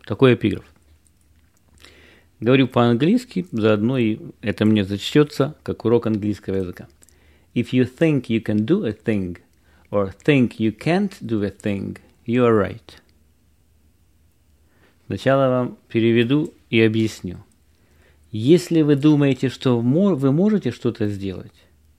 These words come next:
или наоборот, вы думаете, что вы не можете это же сделать, вы правы. Подумайте, что это значит. Это значит многое.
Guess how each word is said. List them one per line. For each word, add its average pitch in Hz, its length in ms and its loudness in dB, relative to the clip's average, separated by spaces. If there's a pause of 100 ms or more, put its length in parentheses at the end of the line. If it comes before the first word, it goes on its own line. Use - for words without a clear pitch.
(840)
или 147 200 4
наоборот, 170 440 2
вы 135 100 -2
думаете, 135 380 2
что 139 200 0
вы 139 180 6
не 156 260 12
можете 151 440 4
это 107 420 0
же 104 140 -4
сделать, 104 640 -6 (480)
вы 127 440 2
правы. 110 440 0 (1120)
Подумайте, 127 680 4 (120)
что - 320 4
это 156 320 2
значит. 113 480 -2 (580)
Это 208 240 -4
значит 202 420 -2
многое. 165 500 0